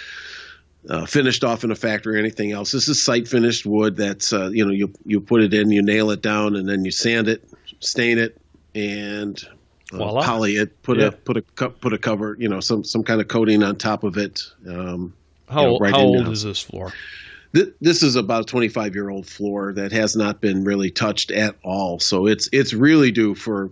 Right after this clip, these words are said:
Speaker 1: it's really due to, to, to be sanded the, the whole thing. Now, there's a couple of boards in there that were just awful,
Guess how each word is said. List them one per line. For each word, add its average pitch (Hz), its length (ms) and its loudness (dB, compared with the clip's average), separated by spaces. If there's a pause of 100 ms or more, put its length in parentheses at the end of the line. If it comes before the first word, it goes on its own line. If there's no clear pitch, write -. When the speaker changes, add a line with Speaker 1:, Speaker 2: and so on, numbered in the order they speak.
(140)
Speaker 1:
it's 117 180 -2
really 143 240 4
due 120 160 2
to, 113 180 -6 (160)
to, 101 200 -4
to - 140 -10
be 95 140 -2
sanded 117 480 0
the, 104 180 -8
the 110 120 -6
whole 98 220 -4
thing. 92 420 -6
Now, 92 220 -4
there's 98 260 -6
a 110 60 -6
couple 113 300 -2
of 87 80 -6
boards 113 360 -2
in 107 120 -2
there 101 180 -2
that 98 180 -6
were 92 140 -2
just 104 300 -2
awful, 92 580 -2